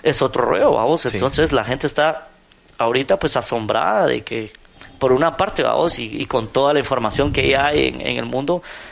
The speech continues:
Speaker 1: eh, ya mucho se sabe de que hay muchas industrias que tienen mucho margen de ganancia, ¿verdad? O si la
Speaker 2: Sí.
Speaker 1: comida, bebidas y todo eso, eso es uno de ellos.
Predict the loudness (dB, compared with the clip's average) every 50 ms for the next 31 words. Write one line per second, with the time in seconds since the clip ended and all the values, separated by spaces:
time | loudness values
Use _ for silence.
0 | -20 _ -4 0 2 4 6 6 6 6 6 4 4 2 2 -2 -6 -14 -20 -20
1 | -20 -20 -20 -20 -8 -2 0 2 2 2 2 2 0 0 0 0 0 2 2 4
2 | 2 2 2 0 -2 -2 -2 -2 -2 -2 -2 -2 -4 -4 -4 -4 -2 -2 -2 0
3 | -2 -2 0 0 0 2 2 0 0 0 0 0 0 0 0 0 0 0 -2 -2
4 | 0 0 0 0 0 -2 -2 -2 -2 -2 0 0 0 0 -2 0 0 0 0 0
5 | -2 -2 0 2 2 4 4 4 2 2 2 2 4 4 4 2 2 0 -6 -6
6 | -2 -2 -2 0 -2 -2 -6 -6 -8 -6 -4 -4 -4 -4 -4 -6 -8 -10